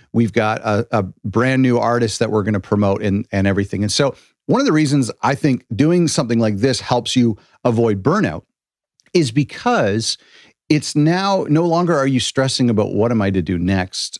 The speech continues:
Uh, what do I need to do now? What's next on my plate?" You have that actually literally written out in a, on a piece of paper or on a physical calendar hung up in your office or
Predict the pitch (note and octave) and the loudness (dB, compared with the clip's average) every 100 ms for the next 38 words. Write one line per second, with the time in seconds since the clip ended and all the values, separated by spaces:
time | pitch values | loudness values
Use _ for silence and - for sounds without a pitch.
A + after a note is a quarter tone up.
0 | - F2 D#2 F2 A2+ G#2+ G2+ G2 F#2+ F2+ | -6 -2 -2 0 0 2 2 0 -2 -2
1 | F2+ G#2+ A2+ A2 G#2 G2+ _ _ A2 A#2 | 0 0 0 0 -2 -4 _ _ -2 -2
2 | - A2 G2+ - G2 G2 - B2+ A2+ A2 | 0 -4 -4 -2 -2 -2 -2 0 0 0
3 | A2+ B2 - - D#3 F#3+ C3+ - C#3 - | 0 0 -2 -4 -2 0 -2 -2 -4 0
4 | B2+ A2 C#3 D3 A2 A#2 C3+ G#2+ A2+ C3 | 0 2 0 0 0 0 0 0 0 0
5 | G#2 F#2+ - - - - G#2+ G2 B2+ A2 | 0 -2 -4 -6 -6 -2 -2 0 -2 -2
6 | - C#3+ D#3 A2+ G2+ G2+ G2 F#2 B2 G#2+ | 0 0 2 0 2 0 0 -2 -2 -2
7 | G#2 G2+ A#2 B2 B2 G#2+ A2 G#2+ G2+ F#2+ | -4 -2 -2 0 2 0 0 -2 -2 -2
8 | G#2 C3+ B2+ C3+ A2 G2+ G2 | 0 -2 -2 -4 0 0 -2